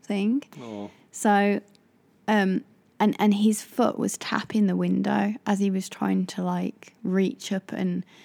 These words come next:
Speaker 1: grab it. And I don't know what had happened to him.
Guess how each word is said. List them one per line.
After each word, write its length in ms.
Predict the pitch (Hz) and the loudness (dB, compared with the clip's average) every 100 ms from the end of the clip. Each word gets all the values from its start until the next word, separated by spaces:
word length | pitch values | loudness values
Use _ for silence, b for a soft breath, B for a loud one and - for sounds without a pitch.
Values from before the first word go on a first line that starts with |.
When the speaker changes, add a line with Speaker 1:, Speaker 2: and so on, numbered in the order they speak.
| B B _ | B B _
Speaker 1:
grab 320 | - 185 185 190 | -4 -2 0 2
it. 260 | 214 - - b b b b _ _ | 0 0 -6 b b b b _ _
And 320 | 202 190 185 | 0 0 0
I 100 | - | 0
don't 220 | 196 214 - | 0 0 0
know 80 | |
what 200 | 202 202 | 0 0
had 100 | - | 0
happened 420 | 196 - - 185 175 | -2 -4 -2 -2 -2
to 120 | 175 | -4
him. 380 | - - 127 | -6 -2 -2